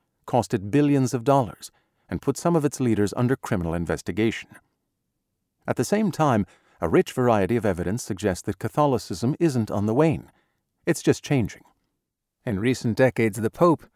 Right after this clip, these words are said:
first John Paul the Second, then Benedict, and now Francis, has become a ubiquitous global figure, made so through jet travel, mass media, and a cult of personality. The view of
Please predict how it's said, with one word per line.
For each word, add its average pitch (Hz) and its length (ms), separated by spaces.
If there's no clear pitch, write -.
first - 460
John 98 240
Paul 101 180
the 104 80
Second, 131 460
then 92 180
Benedict, 120 580
and 90 140
now 90 100
Francis, 131 560
has 113 140
become 143 300
a 135 40
ubiquitous 131 580
global 110 340
figure, 127 420
made 95 240
so 110 240
through 101 240
jet 127 340
travel, 123 460
mass 90 300
media, 117 400
and 120 140
a 123 60
cult 151 260
of 127 120
personality. 104 800
The 85 100
view 127 280
of 104 120